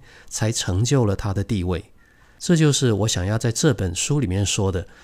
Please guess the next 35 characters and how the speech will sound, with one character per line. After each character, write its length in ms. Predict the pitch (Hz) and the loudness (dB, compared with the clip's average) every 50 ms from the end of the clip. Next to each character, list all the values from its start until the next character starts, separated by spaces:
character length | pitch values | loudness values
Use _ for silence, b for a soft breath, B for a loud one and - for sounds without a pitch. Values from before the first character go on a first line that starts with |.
| B B B | B B B
“数 280 | B - - 151 135 120 | B -2 2 4 4 2
学 340 | - - 92 90 92 98 | 2 0 -2 -2 -2 -4
存 320 | - - - - 104 98 120 | -4 -4 -4 -2 0 0 0
在 220 | 127 160 147 123 | 2 2 2 2
于 160 | 104 95 98 | 2 0 0
西 180 | 104 - - 131 | 0 0 0 -2
方 240 | 127 - 135 131 123 | 0 0 0 0 0
文 160 | 101 95 110 | 0 -2 -2
化 180 | 117 139 135 123 | 0 0 0 0
之 140 | - 127 | 0 0
中 300 | 123 - - 147 147 151 - b b b b - | 0 2 2 2 2 2 -2 b b b b -2
的 100 | 98 95 | 0 0
意 160 | 98 104 92 | 2 0 0
思”。 340 | 85 - - - - - - _ _ _ _ _ _ B B B B B B B B B | 0 -2 -2 -4 -6 -12 -16 _ _ _ _ _ _ B B B B B B B B B
而 140 | - 131 151 | 0 2 2
且 220 | 160 - 107 90 | 2 2 0 2
这 140 | - - 165 | 2 2 2
种 160 | - 113 104 | 2 2 -2
数 200 | 95 - - 135 113 | -2 0 2 2 2
学 280 | - - 87 85 87 | 2 0 -2 -2 -2
并 220 | - - 156 143 131 | 0 2 2 2 2
不 60 | 139 | 2
是 140 | - - 131 | 0 0 0
学 220 | - - - 92 | 0 -2 -2 -2
校 220 | 101 - 151 135 110 | -2 0 0 0 0
里 220 | 90 90 87 - | 0 0 -2 -2
用 200 | 117 131 123 117 113 | 0 0 0 0 0
公 240 | - - 156 160 160 | 0 0 2 2 2
式 300 | - - - 147 110 - | 0 0 0 -2 -2 0
写 220 | - - 92 87 | -2 -2 -2 -2
出 160 | 87 - 110 | -4 -2 -2
来 140 | 98 92 92 | 0 0 0
的 100 | 90 92 | 0 -2
数 180 | - - 95 85 | 0 0 -2 -2
学， 300 | - - - - - | -4 -6 -8 -10 -12